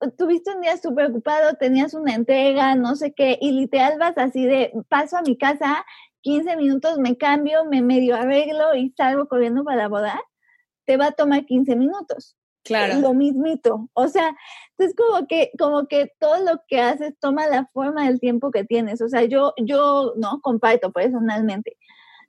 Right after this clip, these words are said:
Speaker 1: La semana pasada tuve una radiocirugía, me hicieron unas radiaciones, entonces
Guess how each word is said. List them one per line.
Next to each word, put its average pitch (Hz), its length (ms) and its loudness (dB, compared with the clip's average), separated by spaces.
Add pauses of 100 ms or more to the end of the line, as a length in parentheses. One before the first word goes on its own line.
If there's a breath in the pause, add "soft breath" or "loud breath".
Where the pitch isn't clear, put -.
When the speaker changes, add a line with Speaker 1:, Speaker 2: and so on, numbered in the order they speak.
Speaker 1:
La 262 260 0
semana 320 440 -2
pasada 330 560 -2 (140)
tuve 302 260 -2
una 269 540 2
radiocirugía, 254 1040 -2
me 269 240 -2 (220)
hicieron 254 220 2
unas 247 180 2
radiaciones, 330 600 -2
entonces 269 420 0